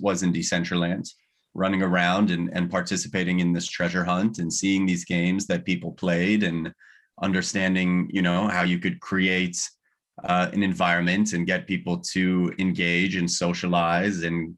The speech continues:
create, you know, an economy for, for wearables. Um,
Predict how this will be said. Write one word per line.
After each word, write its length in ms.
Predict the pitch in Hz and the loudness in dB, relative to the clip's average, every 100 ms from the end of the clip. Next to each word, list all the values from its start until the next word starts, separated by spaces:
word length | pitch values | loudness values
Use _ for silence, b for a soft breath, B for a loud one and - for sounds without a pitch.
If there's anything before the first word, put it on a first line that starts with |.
| _ | _
create, 640 | - 90 90 87 87 - - _ _ _ 85 | -4 0 2 0 -2 -8 -10 _ _ _ -2
you 80 | |
know, 160 | 87 95 | 2 2
an 80 | 92 | 0
economy 520 | 87 92 90 87 87 | 0 0 2 2 0
for, 380 | 87 87 85 82 | 0 -2 -2 -2
for 220 | - 87 | -2 -2
wearables. 760 | 85 80 80 80 87 110 - - _ _ _ _ - | 0 0 -2 0 0 0 -6 -10 _ _ _ _ -10
Um, 680 | 85 85 82 85 85 - | -4 0 0 0 -2 -6